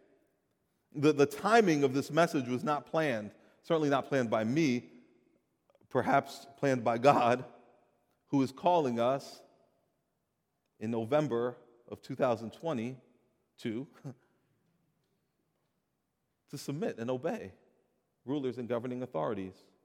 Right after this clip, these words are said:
The question that arises for us is, how exactly do we do that? How do Christ's followers respect rulers and authorities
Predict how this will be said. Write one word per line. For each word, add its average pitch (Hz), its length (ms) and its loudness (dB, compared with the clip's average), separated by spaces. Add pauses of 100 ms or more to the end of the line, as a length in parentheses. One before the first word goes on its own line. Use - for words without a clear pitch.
(1300)
The 127 80 -6
question 190 380 2
that 123 100 -2
arises 127 460 2
for 143 120 0
us 131 120 -4
is, 131 100 -6
how 190 260 4
exactly 160 420 4
do 151 80 4
we 131 120 0
do 139 280 -4
that? 123 200 0 (220)
How 214 220 6
do 196 160 -2
Christ's - 540 0
followers 147 560 2
respect 160 580 -2
rulers 151 440 0
and 131 120 -4
authorities 120 500 2